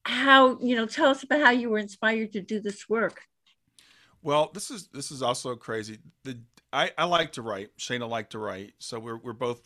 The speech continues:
Speaker 2: you know, both writers, and I've had blogs on and off for years. I, I'm on the internet. I'm always putting stuff out there. The day after Shana passed away, I said, "I've gotta start a blog." I don't, this, this was an idea that I can only say came from spirit. I don't know why I decided to start a blog.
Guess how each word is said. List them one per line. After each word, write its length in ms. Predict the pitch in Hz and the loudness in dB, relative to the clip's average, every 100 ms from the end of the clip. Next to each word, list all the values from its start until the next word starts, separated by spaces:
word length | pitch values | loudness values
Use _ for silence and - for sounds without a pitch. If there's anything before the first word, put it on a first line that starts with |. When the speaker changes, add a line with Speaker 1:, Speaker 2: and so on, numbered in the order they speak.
| - | -14
Speaker 2:
you 80 | 110 | -12
know, 200 | 104 - | -12 -8
both 180 | 113 113 | -8 -6
writers, 460 | 110 104 104 104 - | -6 -4 -4 -6 -10
and 320 | 104 101 107 | -12 -12 -8
I've 160 | 113 120 | -6 -2
had 320 | 135 120 110 _ - | 0 -2 -4 _ -8
blogs 400 | 110 110 113 - | -4 -2 -2 -6
on 80 | - | -10
and 160 | 107 107 | -8 -6
off 140 | 101 | -8
for 100 | 113 | -10
years. 380 | 101 104 107 101 | -12 -8 -8 -8
I, 60 | 101 113 | -12 -12
I'm 140 | 107 | -12
on 100 | 104 | -10
the 60 | 104 | -10
internet. 280 | 104 98 | -10 -12
I'm 80 | 95 | -10
always 180 | 101 107 | -10 -12
putting 220 | - 110 | -14 -16
stuff 240 | - 101 107 | -14 -12 -10
out 220 | 98 - | -12 -12
there. 240 | 98 95 _ - - _ _ _ _ _ _ | -14 -14 _ -20 -20 _ _ _ _ _ _
The 160 | 135 120 | -6 -6
day 340 | - 143 175 | 0 2 2
after 280 | 175 170 165 | 0 -4 -6
Shana 380 | 143 156 135 123 | -6 -6 -6 -6
passed 360 | 131 120 - | -6 -6 -8
away, 280 | 127 117 110 | -10 -8 -6
I 60 | 107 | -6
said, 300 | - 117 107 | -6 -6 -6
"I've 140 | 110 107 | -10 -6
gotta 240 | 113 101 | -6 -6
start 240 | - 104 | -8 -10
a 60 | 98 | -10
blog." 320 | 95 90 87 - | -12 -14 -14 -10
I 120 | 117 | -6
don't, 180 | 123 - _ _ 87 120 | -6 -10 _ _ -20 -12
this, 240 | 135 123 - | -10 -10 -8
this 200 | 139 139 | -10 -8
was 120 | 131 | -6
an 40 | |
idea 340 | 123 113 117 107 | -6 -6 -8 -10
that 180 | 107 | -10
I 80 | 98 | -10
can 100 | 113 | -10
only 140 | 110 104 | -10 -10
say 160 | 107 | -12
came 180 | - 101 | -12 -14
from 140 | 98 | -14
spirit. 360 | 90 - 101 90 | -16 -14 -14 -12
I 40 | |
don't 100 | 98 | -14
know 80 | 101 | -14
why 160 | 101 104 | -10 -10
I 40 | |
decided 340 | 104 - 104 101 | -10 -10 -10 -8
to 60 | |
start 240 | 92 107 101 | -10 -8 -10
a 40 | |
blog. 360 | 98 98 98 | -8 -8 -8